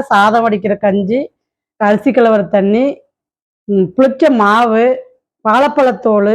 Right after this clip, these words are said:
வெங்காயத்தோல், பூண்டுத்தோல், தயிர், மோர், எது இருந்தாலுமே நம்ம வந்து இதுல ஊத்திக்கலாங்க. இப்ப வந்து ஒரு பத்து லிட்டர் தண்ணிக்கு ஒன்றரை லிட்டர் வாக்குல வந்து நான் தண்ணி கொடுக்குறேங்க இதுக்கு. இது வந்து எதுக்கு இந்த விளக்கம் அப்படின்னா,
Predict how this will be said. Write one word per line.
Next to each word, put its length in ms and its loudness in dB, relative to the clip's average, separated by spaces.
வெங்காயத்தோல், 960 0
பூண்டுத்தோல், 840 0
தயிர், 540 0
மோர், 460 2
எது 220 2
இருந்தாலுமே 600 0
நம்ம 260 -2
வந்து 240 0
இதுல 220 0
ஊத்திக்கலாங்க. 600 -2
இப்ப 200 -4
வந்து 220 4
ஒரு 200 0
பத்து 240 -2
லிட்டர் 320 -2
தண்ணிக்கு 480 -2
ஒன்றரை 280 0
லிட்டர் 360 -2
வாக்குல 440 0
வந்து 300 -2
நான் 260 -2
தண்ணி 220 0
கொடுக்குறேங்க 480 -2
இதுக்கு. 320 -4
இது 100 2
வந்து 240 4
எதுக்கு 360 0
இந்த 220 -2
விளக்கம் 380 -2
அப்படின்னா, 340 -2